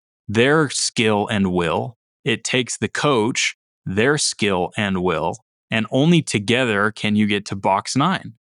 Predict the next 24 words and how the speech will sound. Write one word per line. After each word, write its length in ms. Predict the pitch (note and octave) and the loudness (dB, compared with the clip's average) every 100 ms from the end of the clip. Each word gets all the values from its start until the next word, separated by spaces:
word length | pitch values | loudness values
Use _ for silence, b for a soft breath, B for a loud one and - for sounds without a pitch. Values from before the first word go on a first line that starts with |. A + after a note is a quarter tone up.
| _ | _
And 240 | A#2 A#2 - - | -2 -2 -2 -4
sometimes 840 | - C#3+ G3+ - A2 A#2 D3 A2 | 0 2 2 2 0 2 2 2
one 560 | G#2 A2 A#2 C3+ D3 | 2 2 2 2 0
will 220 | A#2+ B2+ A#2+ | 2 2 4
be 160 | A#2+ | 4
the 120 | A#2 | 4
limiter 520 | A2 A2 A2 A2+ C3+ D3+ | 2 2 2 2 2 2
and 120 | D#3+ | 0
sometimes 500 | A#2+ B2 B2 B2 A2+ | 0 0 0 0 4
the 140 | A2+ | 4
other 200 | C3+ D#3+ | 6 4
will 120 | A#2 | 4
be 140 | G#2 G#2 | 4 2
the 100 | G2 | 2
limiter. 400 | G#2+ G#2 G#2+ G2 | 0 -2 -4 -2
Sometimes 600 | A2+ A#2+ C3 C3 C3 A2 | -2 0 0 2 2 4
the 100 | A2+ | 4
manager 760 | G#2+ A2+ D3 A2+ G#2+ A2 G#2+ F#2+ | 4 2 0 2 4 4 2 -2
won't 460 | F2 F2+ C#3 C3+ - | -6 0 2 2 2
let 380 | A#2+ E3+ D#3 | 2 4 0
people 360 | - B2 A2+ G#2+ | 0 2 2 4
move 380 | G2 G2 F#2+ F#2 | 4 4 2 0
and 160 | F#2+ | -4
graduate. 760 | F#2+ A2 G2 F#2 G2+ F2+ F#2 | 0 2 2 0 -2 0 -2